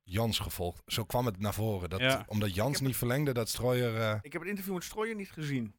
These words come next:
Speaker 1: ja, dit
Speaker 3: Wel
Speaker 1: zat
Speaker 3: met Jans, maar niet, eh, Strooijen.
Speaker 2: Ja.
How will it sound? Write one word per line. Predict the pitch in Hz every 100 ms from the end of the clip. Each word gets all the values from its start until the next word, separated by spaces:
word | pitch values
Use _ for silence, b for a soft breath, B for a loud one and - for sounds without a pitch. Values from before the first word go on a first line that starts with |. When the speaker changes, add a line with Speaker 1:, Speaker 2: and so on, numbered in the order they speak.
| _ -
Speaker 1:
ja, | 95 95
dit | 87
Speaker 3:
Wel | 87 151
Speaker 1:
zat | 101
Speaker 3:
met | 98
Jans, | 165 226
maar | - 143
niet, | 151 180 -
eh, | 147 139
Strooijen. | - 110 101 113
Speaker 2:
Ja. | 127 117